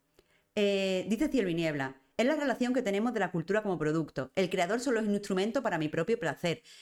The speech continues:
Eso no solo pasa en la cultura, ¿eh? Justo estaba, os lo dije el último día, estoy leyendo un libro que se llama,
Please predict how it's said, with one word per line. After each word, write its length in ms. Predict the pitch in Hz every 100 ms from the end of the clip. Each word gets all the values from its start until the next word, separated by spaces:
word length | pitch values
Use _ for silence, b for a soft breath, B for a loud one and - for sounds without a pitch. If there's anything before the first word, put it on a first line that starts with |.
| B
Eso 220 | B 180 311
no 120 | 285
solo 220 | 269 226
pasa 240 | 196 202
en 60 | 170
la 80 | 160
cultura, 500 | 147 - 147 131 147
¿eh? 140 | 226
Justo 240 | 226 220 302
estaba, 460 | 294 240 214 190 -
os 80 |
lo 100 | 175
dije 760 | 160 185 - 220 180 151 139 -
el 400 | 165 143 143 139 135
último 360 | 170 185 147
día, 160 | 160 196
estoy 180 | - 190
leyendo 260 | 220 233
un 80 | 175
libro 340 | 156 160 240 - B B B B
que 120 | 196
se 280 | 196 190 160
llama, 500 | 165 175 233 269